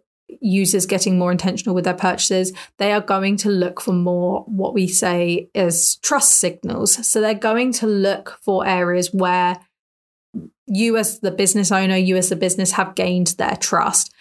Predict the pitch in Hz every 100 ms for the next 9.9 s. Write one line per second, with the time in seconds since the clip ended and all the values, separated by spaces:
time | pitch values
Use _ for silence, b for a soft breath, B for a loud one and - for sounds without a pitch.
0 | b b - 196 196 - - 240 226 -
1 | 247 233 - 190 175 180 175 180 - 180
2 | - - - _ 208 180 175 196 202 208
3 | 208 - 185 180 196 180 180 180 - 190
4 | - 196 196 185 185 190 196 - 202 -
5 | - - - B B B B _ 262 294
6 | 294 - - 233 214 214 214 220 226 233
7 | 185 185 190 202 - - 196 202 214 196
8 | 185 185 190 226 190 185 185 285 285 269
9 | 262 247 233 - 202 190 190 185 -